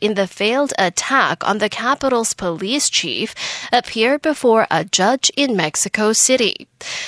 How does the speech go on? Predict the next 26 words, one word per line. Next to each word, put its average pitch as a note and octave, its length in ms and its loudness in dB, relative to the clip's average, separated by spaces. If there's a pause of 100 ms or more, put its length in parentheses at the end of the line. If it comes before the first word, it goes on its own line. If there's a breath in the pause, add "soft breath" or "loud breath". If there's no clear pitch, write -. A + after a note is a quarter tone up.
(140)
Both B3+ 260 4
attacks G3 540 0
have F#3 160 0
been D3 140 -4
attributed F3+ 720 0 (320 loud breath)
to A3+ 100 4
the G3+ 160 4
powerful A#3 720 0
Jalisco G#3+ 720 0
New A#3 260 0
Generation F3+ 840 0
cartel A3 840 2 (320 loud breath)
and A#3+ 140 4
are G#3 140 4
seen B3+ 480 -2
as G#3+ 320 0
challenges A#3 880 -2
to A#3 160 -2
Mexico's F#3+ 720 -2
government G#3+ 640 -2 (320 loud breath)
and A#3+ 200 0
the F#3+ 100 2
security B3+ 640 -2
strategy F#3 840 -2
of G#3 280 -2
President A3 580 -2